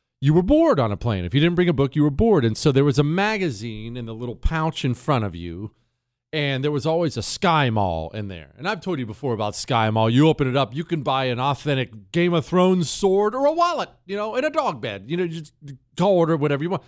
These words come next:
Yes, the big Sasquatch I wanted to buy people, yes. Part of this would be advertising. Remember, it's one of those things, anything free is paid for by advertisers. So there'd be advertisements in there, and you'd see these a lot. There'd be, uh,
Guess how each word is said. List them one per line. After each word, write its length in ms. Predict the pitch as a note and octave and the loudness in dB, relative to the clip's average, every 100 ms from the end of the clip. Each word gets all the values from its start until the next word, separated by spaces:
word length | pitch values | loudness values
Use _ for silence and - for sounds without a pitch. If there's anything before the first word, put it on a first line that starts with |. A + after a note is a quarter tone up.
| _ | _
Yes, 240 | E3+ C3+ - | -6 -6 -6
the 140 | C3+ | -4
big 180 | D3 C3+ | -2 -2
Sasquatch 600 | - F#3 F3+ - A#2 G#2 | 0 0 0 0 0 2
I 80 | G#2 | 0
wanted 180 | G2 F2 | 0 -4
to 80 | |
buy 200 | F2+ F2+ | -6 -6
people, 280 | - F#2 G2 | -8 -18 -16
yes. 420 | A#2+ A#2+ - - _ _ _ _ _ _ _ _ _ _ _ _ _ _ _ _ _ _ _ _ _ | -12 -12 -12 -20 _ _ _ _ _ _ _ _ _ _ _ _ _ _ _ _ _ _ _ _ _
Part 280 | - A#3+ D4+ | -2 0 0
of 160 | G#3 C3 | -2 0
this 320 | B2 A#2+ - | -2 -2 0
would 180 | C3 G2 | 0 2
be 180 | D3 | 0
advertising. 680 | G#3 A3+ C#3 - F2+ F2 F#2+ | 0 -2 -2 -2 -4 -10 -8
Remember, 340 | G#2+ C#3 C#3+ C3 | 0 0 2 0
it's 140 | A2+ | 2
one 120 | C3+ | 2
of 40 | B2+ | 2
those 200 | C3 - | 0 0
things, 280 | A2+ A#2 | -2 2
anything 340 | B2 B2 D3 G3 | 0 2 0 -2
free 560 | - B3+ A3+ F3+ F#3 | -4 0 0 0 0
is 140 | F#3+ - | -2 -2
paid 280 | B2+ B2+ A2 | 0 0 0
for 160 | C#3 C#3+ | -2 2
by 180 | F#3 | 2
advertisers. 640 | A#3+ C#4+ D3+ A#2+ F#2+ G2+ G2+ | 2 0 -2 -2 -6 -8 -10
So 160 | F3 | -6
there'd 160 | F3+ B3 | -4 -4
be 160 | B3+ - | -6 -6
advertisements 840 | B3 A#3 - F#2+ G3+ - G2+ - | -4 -4 -6 -8 -8 -10 -16 -12
in 100 | A2 | -12
there, 180 | G2+ G#2+ | -12 -8
and 140 | B2 | -6
you'd 140 | C#3 B2+ | -6 -6
see 180 | - A3 | -6 -4
these 240 | A3+ E3 | -4 -4
a 60 | C#3 | -2
lot. 320 | C#3 C3+ - | 0 0 -2
There'd 200 | B2 A2+ | -6 -6
be, 220 | C3+ A#2+ | -8 -6
uh, 300 | G#2 F#2 | -6 -6